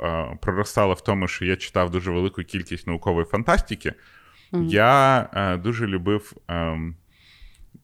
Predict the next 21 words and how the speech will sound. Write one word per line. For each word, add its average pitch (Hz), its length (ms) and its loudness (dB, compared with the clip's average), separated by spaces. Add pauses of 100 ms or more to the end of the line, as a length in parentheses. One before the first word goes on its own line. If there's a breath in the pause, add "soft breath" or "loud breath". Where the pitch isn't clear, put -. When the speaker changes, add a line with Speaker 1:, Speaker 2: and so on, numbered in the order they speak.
(580)
Speaker 1:
роз-, 143 360 0
розповідь, 117 600 0
яку 120 380 0
я, 117 300 4
звичайно 107 500 2
ж, - 100 -12
не 110 140 2
пам'ятаю, 92 600 0
як 85 180 -4
вона 87 180 0
називалася. 76 760 -4
Там 110 320 2
про 87 340 4
людство, 127 480 -2
яке 101 260 2
в 90 80 -4
майбутньому 95 600 -4
там 82 280 -4
тем-, 90 180 -4 (120)
тереморфує 101 680 0
планети, 127 540 -2